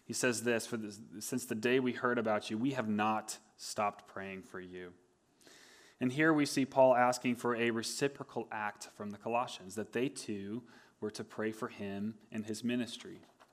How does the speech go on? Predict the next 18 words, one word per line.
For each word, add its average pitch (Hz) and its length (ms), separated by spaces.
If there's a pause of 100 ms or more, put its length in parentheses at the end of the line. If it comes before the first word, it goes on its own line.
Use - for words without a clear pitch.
(600)
He 139 100
specifically 139 720
asked 127 240
that 117 140
God 120 180
would 117 160
open 120 400
a 110 80
door 110 320
for 110 160
the 101 100
message, 95 480
which 104 200
is 104 120
just - 240
simply 113 300
the 107 140
gospel 101 680